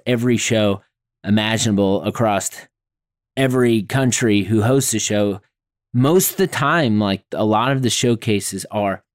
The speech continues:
the same type of stuff. And it's that new, it's that mainstream, it's came out of recent products, are the trendy guys that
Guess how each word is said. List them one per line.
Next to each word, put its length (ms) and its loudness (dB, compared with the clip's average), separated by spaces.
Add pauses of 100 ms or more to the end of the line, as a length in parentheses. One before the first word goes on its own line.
(540)
the 100 -4
same 460 0
type 440 -4
of 80 -2
stuff. 600 -6 (520)
And 520 -2
it's 260 -2
that 240 -4
new, 800 4
it's 300 -8
that 220 -4
mainstream, 960 0
it's 340 -4 (540)
came 200 -2
out 220 0
of 340 -2 (180)
recent 440 0
products, 720 -2
are 280 0
the 120 0
trendy 440 0
guys 520 0
that 340 -4